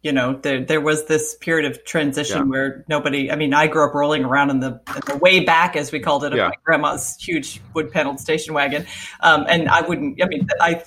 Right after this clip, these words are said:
Speaker 1: I look back in horror at some of those times. And yet, you know, over the course of a lifetime, now everybody's buckled up. And as I'm sure I've told you guys, my kids'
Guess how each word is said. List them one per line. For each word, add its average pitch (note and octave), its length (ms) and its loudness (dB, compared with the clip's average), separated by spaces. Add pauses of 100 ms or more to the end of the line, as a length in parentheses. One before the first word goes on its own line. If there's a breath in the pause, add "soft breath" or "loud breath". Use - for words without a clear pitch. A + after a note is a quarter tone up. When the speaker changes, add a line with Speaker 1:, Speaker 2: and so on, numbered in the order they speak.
Speaker 1:
I F3+ 160 2
look A3+ 260 -2
back - 220 2
in F3 100 4
horror G3+ 400 6
at D3+ 140 -2
some E3+ 100 -6
of D3+ 80 -6
those D3+ 160 -4
times. D3 320 -2
And E3 140 -6
yet, E3+ 200 -4
you F#3+ 100 -4
know, E3 220 -2 (340 soft breath)
over G3+ 200 2
the F#3+ 100 2
course F#3+ 320 0
of D#3 100 -2
a D3+ 80 2
lifetime, D3+ 580 2
now D#3+ 160 4
everybody's F#3 480 -2
buckled C#3 320 0
up. C3+ 200 0
And C#3 260 -6 (260)
as D3 160 -8
I'm C#3+ 160 -2 (300)
sure D#3+ 260 0
I've C3+ 80 -4
told D3+ 220 -2
you F#3 80 0
guys, C3+ 240 2
my G3+ 120 2
kids' - 480 -6